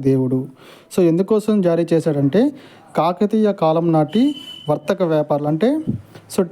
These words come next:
ట్రేడింగ్ గురించి ఈ శాసనం తెలుపుతుంది. అదేవిధంగా ఇక్కడ ఇంకో క్వశ్చన్ వచ్చేసరికి మోటుపల్లికి మరొక పేరు ఏంటి అంటే దేశీయ కొండాపురం. ఇది గతంలో కూడా ఏపీపీఎస్సీ గ్రూప్ టూలో క్వశ్చన్ అడుగున్నారండి. So, ఇది చాలా ఇంపార్టెంట్ అండి, గుర్తుపెట్టుకోండి.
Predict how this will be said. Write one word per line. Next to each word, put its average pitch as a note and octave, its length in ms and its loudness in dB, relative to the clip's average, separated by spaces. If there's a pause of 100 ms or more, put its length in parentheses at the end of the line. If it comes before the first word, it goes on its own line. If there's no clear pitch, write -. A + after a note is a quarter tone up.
ట్రేడింగ్ G3 400 2
గురించి F3 320 2 (160)
ఈ - 20 2 (120)
శాసనం D#3+ 440 0
తెలుపుతుంది. D3 420 2 (300)
అదేవిధంగా F#3+ 560 2
ఇక్కడ F3 220 0
ఇంకో E3+ 140 0 (100)
క్వశ్చన్ E3+ 240 0
వచ్చేసరికి D3+ 400 -2 (180)
మోటుపల్లికి F3 800 2 (180)
మరొక E3+ 440 0
పేరు E3 260 2
ఏంటి D3+ 260 0
అంటే G#3 140 0 (240)
దేశీయ F3+ 320 0 (120)
కొండాపురం. D3 800 -2 (600)
ఇది E3+ 120 2 (120)
గతంలో G3 300 0 (100)
కూడా A3+ 160 0 (560)
ఏపీపీఎస్సీ F#3 480 0
గ్రూప్ F3 240 0
టూలో G3 200 2 (440)
క్వశ్చన్ E3+ 260 0
అడుగున్నారండి. D#3 520 0 (200)
So, - 60 -6 (100)
ఇది E3 180 0
చాలా D3 160 2 (100)
ఇంపార్టెంట్ C#3+ 400 0
అండి, D3+ 140 0 (160)
గుర్తుపెట్టుకోండి. C#3+ 580 0